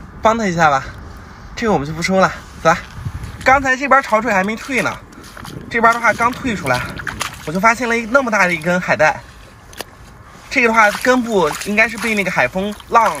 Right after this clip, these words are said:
涌啊什么的都给刮断了，然后这种的话一大根的话都飘上来了。前面有个大爷捡这个的话都捡了两桶了。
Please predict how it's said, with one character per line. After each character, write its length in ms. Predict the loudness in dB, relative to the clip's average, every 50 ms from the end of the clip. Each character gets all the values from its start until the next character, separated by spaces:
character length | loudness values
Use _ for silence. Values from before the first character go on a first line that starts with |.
| -8 -10 -6
涌 200 | -6 -6 -2 2
啊 200 | 4 4 4 2
什 120 | 0 -2
么 60 | 0
的 160 | 2 2 0 0 -6 -18 -20 -20 -20 -20 -14
都 60 | -6 -4
给 100 | -4 0
刮 180 | 2 2 2
断 220 | 4 2 -2 -2 -2
了， 160 | -4 -8 -10 -14 -20 -20 -20 -20 -20 -20 -20 -16 -16 -16 -16 -16 -14 -8
然 100 | -6 -6
后 60 | -4
这 120 | -4 -4 -4
种 140 | -4 -4
的 60 | -4 -2
话 180 | 0 0 0
一 80 | 0 0
大 120 | -2 -2
根 140 | -2 -4 -6
的 80 | -6 -6
话 80 | -6
都 100 | -6 -6
飘 220 | -8 0 0 0 0
上 160 | 0 -2 -6
来 80 | -8
了。 80 | -12 -14 -16 -16 -18 -20 -20 -20 -20 -20 -8
前 100 | -4 0
面 80 | 0 2
有 60 | 2
个 60 | 2
大 180 | 2 2 0 0
爷 200 | 0 -2 -4 -4 -6 -12 -18 -20 -20 -20 -20 -20 -20 -10
捡 180 | -2 -2 0 0
这 160 | 2 2 2
个 80 | 2 2
的 60 | 2
话 120 | 0 0
都 80 | 0 0
捡 200 | 0 0 0 2
了 100 | 2 2
两 180 | 4 2 2
桶 200 | 0 -2 -6 -6
了。 120 | -6 -8